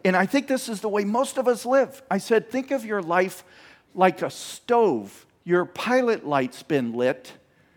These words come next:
but by doing a short-term mission and saying yes to God, the burner got turned all the way up." And it went, "Poof."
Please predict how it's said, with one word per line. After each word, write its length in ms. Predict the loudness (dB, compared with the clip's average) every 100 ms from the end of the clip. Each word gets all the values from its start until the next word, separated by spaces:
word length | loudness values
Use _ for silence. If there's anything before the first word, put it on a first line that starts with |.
| _ _ _ _ _ _ 0
but 200 | 0 2
by 160 | 0
doing 680 | 0 0 0 0 -2 -8 -12 _ _ _ _ _ _ -10
a 80 | -6
short-term 600 | -2 -2 -2 0 0 2
mission 320 | 0 0 -2
and 200 | -2 -2
saying 340 | 0 0 2
yes 260 | 4 2 2
to 80 | -6
God, 380 | -2 -2 -2 -8 -20 _ _ _
the 140 | -4 -4
burner 480 | 2 2 2 0 -2
got 320 | 0 -2 -4
turned 300 | -4 -2 0
all 200 | 0 0
the 80 | 0
way 200 | 0 0
up." 360 | -2 -6 -16 -20 _ _ _ _ _ _ _ _ _ -2
And 120 | -2
it 80 | 0
went, 280 | -2 -4
"Poof." 520 | -4 0 0 0 -14